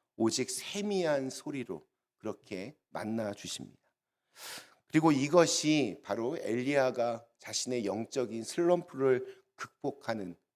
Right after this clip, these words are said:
바로 그 시작이었습니다. 그러니까 우리가 살아가면서 때때로는 영적으로 이렇게 많이 이렇게 침체가 되기도 할 때, 하는데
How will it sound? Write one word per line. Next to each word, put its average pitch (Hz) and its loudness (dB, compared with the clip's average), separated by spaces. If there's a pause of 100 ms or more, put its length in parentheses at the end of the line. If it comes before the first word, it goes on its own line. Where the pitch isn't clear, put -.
바로 98 -4
그 - -8
시작이었습니다. 147 -4 (1300)
그러니까 123 4
우리가 139 6 (120)
살아가면서 127 2
때때로는 143 -2
영적으로 113 2
이렇게 107 -8
많이 113 -6
이렇게 - -16
침체가 165 0
되기도 117 -2
할 135 -4
때, 131 2
하는데 135 2